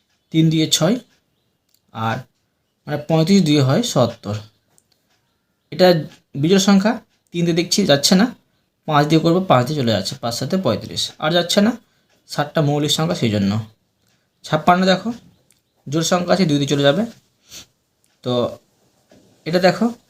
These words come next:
দুই দিয়ে চার হচ্ছে, আর আট দিয়ে ষোলো, মানে আঠাশ দুগুণে ছাপ্পান্ন। এটা হচ্ছে দুই দিয়ে যাবে, চোদ্দো দুই আঠাশ, এটাও দুই দিয়ে যাবে, সাত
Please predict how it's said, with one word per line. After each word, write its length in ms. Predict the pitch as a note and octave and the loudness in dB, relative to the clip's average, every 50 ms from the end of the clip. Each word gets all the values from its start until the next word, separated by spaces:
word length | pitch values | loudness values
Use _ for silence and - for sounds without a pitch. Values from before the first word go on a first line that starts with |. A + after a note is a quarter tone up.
| _ _ _ _ _ _ _ _ _ _ _ _ _ _ _ _ _ _ _ _ - - - - - - D3+ | _ _ _ _ _ _ _ _ _ _ _ _ _ _ _ _ _ _ _ _ -20 -20 -20 -20 -14 -8 0
দুই 160 | C#3+ D#3 E3+ | 2 2 4
দিয়ে 180 | E3+ F#3 F3 F3 - | 6 4 2 4 4
চার 180 | - E3 D#3+ F3+ F3 | 4 4 4 2 0
হচ্ছে, 240 | E3+ - - - A3+ D#3 D3+ C#3 C3 | -6 -10 -12 -10 -8 -4 -2 0 0
আর 100 | C3 C3+ C#3 C3+ - _ _ _ _ _ _ _ _ _ _ - | 0 0 -2 -6 -14 _ _ _ _ _ _ _ _ _ _ -4
আট 160 | C3 B2+ B2+ C3+ | -2 -2 -2 0
দিয়ে 140 | D3 D#3+ | -2 -4
ষোলো, 220 | D#3 - D3 A2+ G#2+ | -4 -2 -2 -2 -2
মানে 120 | A2 A2+ - | -2 -2 -2
আঠাশ 220 | C3 C3+ D#3+ E3+ E3 | 0 0 2 2 0
দুগুণে 200 | C#3+ D3 F#3+ G3+ | 0 0 -2 -2
ছাপ্পান্ন। 420 | - C#3+ C3 - - A2 G#2+ A2 A2 A#2+ A#2 - - _ _ _ _ _ _ _ _ _ _ _ _ _ _ _ _ - - | -2 -2 -2 -2 -2 -2 0 0 -2 -2 -4 -8 -14 _ _ _ _ _ _ _ _ _ _ _ _ _ _ _ _ -12 -6
এটা 120 | D3+ D3+ E3 | 0 2 2
হচ্ছে 180 | E3 E3 G3 E3 D3+ | 2 2 2 0 0
দুই 120 | D3 D#3 D#3+ | 2 0 0
দিয়ে 140 | E3 D#3+ E3+ | 2 4 4
যাবে, 180 | E3 E3+ F#3+ A#3 B3 - - _ - - _ _ _ _ _ _ _ _ - | 4 4 4 0 0 -2 -8 _ -20 -20 _ _ _ _ _ _ _ _ -8
চোদ্দো 220 | - D3+ D3 E3 D#3+ | -6 -2 0 0 2
দুই 160 | D#3 D#3+ D#3 C3+ C#3 | 2 4 4 4 4
আঠাশ, 240 | - - G3 A#3+ - - - - _ _ _ _ _ _ _ _ _ _ _ _ - | 2 0 -2 -4 -4 -8 -16 -20 _ _ _ _ _ _ _ _ _ _ _ _ -6
এটাও 140 | D3 D#3+ D#3+ | -2 0 0
দুই 140 | D#3 D#3+ D#3+ | 2 2 2
দিয়ে 120 | E3 E3 E3+ | 2 2 0
যাবে, 160 | E3+ F#3 G#3 B3 A#3+ - _ _ _ _ _ _ _ _ _ | 0 0 0 -2 -4 -6 _ _ _ _ _ _ _ _ _
সাত 220 | - - B2 A#2+ | -6 -4 -2 -2